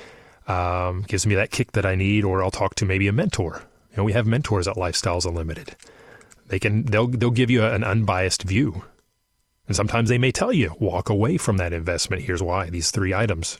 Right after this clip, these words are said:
Don't try to, don't try to now figure out why those three items can be circumvented somehow, you know, but talk to these people. They may tell you, "Hey, you're being a little too conservative in these areas. Here's why."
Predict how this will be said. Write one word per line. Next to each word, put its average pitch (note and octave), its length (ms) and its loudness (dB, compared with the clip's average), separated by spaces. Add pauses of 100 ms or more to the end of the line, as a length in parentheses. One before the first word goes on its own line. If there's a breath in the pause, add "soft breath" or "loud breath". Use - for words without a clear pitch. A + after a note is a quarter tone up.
Don't - 180 -4
try A2 220 0
to, A2 200 2 (380 loud breath)
don't G#2 160 0
try A2 180 2
to G#2 100 0
now G2 460 0
figure G2+ 260 0
out G#2 140 0
why G2+ 300 2
those G#2+ 240 2
three G#2+ 200 2
items G#2 280 2
can G#2 260 0
be G#2 300 2
circumvented A2 680 0
somehow, E2+ 480 -2 (880 loud breath)
you - 120 -8
know, F2 260 -2
but A2+ 140 0
talk - 200 -2
to - 80 0
these F#2 140 0
people. F2+ 260 -2
They F#2 120 0
may G#2 100 2
tell - 220 0
you, C3 100 4
"Hey, A2 80 2
you're A#2+ 160 2
being A#2+ 260 0
a A2+ 60 2
little B2 160 2
too A#2 160 0
conservative F#2+ 560 0
in F2 80 -2
these F#2+ 200 0
areas. F2 420 -2
Here's F#2 260 -2
why." E2+ 320 -4